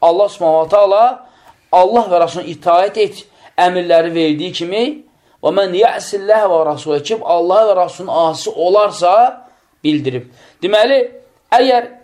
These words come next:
şirk və onun növlərindən çəkinmək, tovhidin birinci qisminə, yəni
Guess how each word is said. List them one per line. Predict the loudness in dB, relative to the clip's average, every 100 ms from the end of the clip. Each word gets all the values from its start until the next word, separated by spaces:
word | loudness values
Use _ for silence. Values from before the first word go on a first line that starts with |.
| -20
şirk | -12 -4 -4 -2
və | -2 -2
onun | -2 -4
növlərindən | -2 0 0 2 -2 -2
çəkinmək, | -6 -6 -4 -2 -2 -4 -18 _ _
tovhidin | -2 -2 -2 -6 -8
birinci | -8 -10 -8 -8
qisminə, | -8 -8 -6 -4 -6 -10 _ -4
yəni | -4